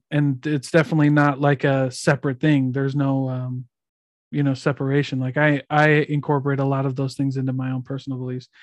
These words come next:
even though I subscribe to one particular religion, it doesn't mean that I can't,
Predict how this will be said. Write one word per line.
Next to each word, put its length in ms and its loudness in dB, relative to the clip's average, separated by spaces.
even 180 0
though 100 2
I 160 0
subscribe 580 -6
to 100 -8
one 200 -4
particular 720 -6
religion, 480 0
it 100 0
doesn't 320 2
mean 220 2
that 140 -2
I 100 -2
can't, 360 -4